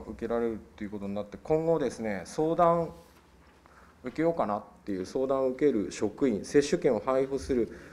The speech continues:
窓口の職員には、えー、メリット、デメリットを正しく伝えるための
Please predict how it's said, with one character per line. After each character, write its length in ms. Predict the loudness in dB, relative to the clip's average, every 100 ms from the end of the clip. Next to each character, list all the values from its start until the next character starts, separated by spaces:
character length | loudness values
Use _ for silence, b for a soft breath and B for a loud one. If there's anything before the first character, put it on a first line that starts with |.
| B
窓 300 | 2 6 6
口 260 | 6 2 0
の 120 | 0
職 260 | -2 -4 -2
員 120 | 0
に 80 | 0
は、 240 | 0 0 -4 B B B
え 200 | 4 6
ー、 20 |
メ 140 | 8 6
リ 80 | 6
ッ 80 |
ト、 100 | 2
デ 100 | 2 4
メ 80 |
リ 80 | 0
ッ 20 |
ト 160 | 2 0
を 40 |
正 300 | 0 -2 -2
し 120 | -2 -4
く 340 | 0 0 -2 -12
伝 220 | -2 0
え 20 |
る 100 | 2
た 120 | 2 2
め 120 | 2
の 300 | 0 -2